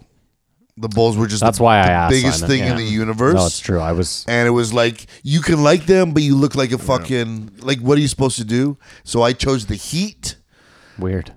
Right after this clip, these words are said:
Speaker 1: And then I lost total touch of basketball. I mean, uh, so as a Canadian, I could cheer for the Raptors, but I really don't care about basketball.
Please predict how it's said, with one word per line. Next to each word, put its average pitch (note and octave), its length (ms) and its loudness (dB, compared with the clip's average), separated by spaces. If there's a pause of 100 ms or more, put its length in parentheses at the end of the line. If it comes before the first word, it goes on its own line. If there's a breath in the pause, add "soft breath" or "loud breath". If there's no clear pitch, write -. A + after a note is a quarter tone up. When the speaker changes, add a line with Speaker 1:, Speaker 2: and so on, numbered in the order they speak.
(100)
Speaker 1:
And G2+ 300 -4
then A2 340 0
I G#2+ 100 0
lost G#2 500 0
total C#3+ 280 4
touch B2+ 280 -2
of G#2+ 80 -6
basketball. A2 560 -2
I G#2+ 100 -8
mean, A#2+ 200 -6
uh, F2+ 200 -14
so - 140 -6
as A#2 120 -4
a B2 60 -6
Canadian, C#3 360 2
I B2+ 100 2
could A#2 200 -10
cheer B2 180 -4
for A2+ 100 -8
the G#2 60 -6
Raptors, G2+ 300 -6
but A2 120 -2
I A#2+ 100 2
really A#2 260 0
don't F#2+ 200 -10
care C#2+ 140 -18
about F#2+ 180 -16
basketball. G2 540 -14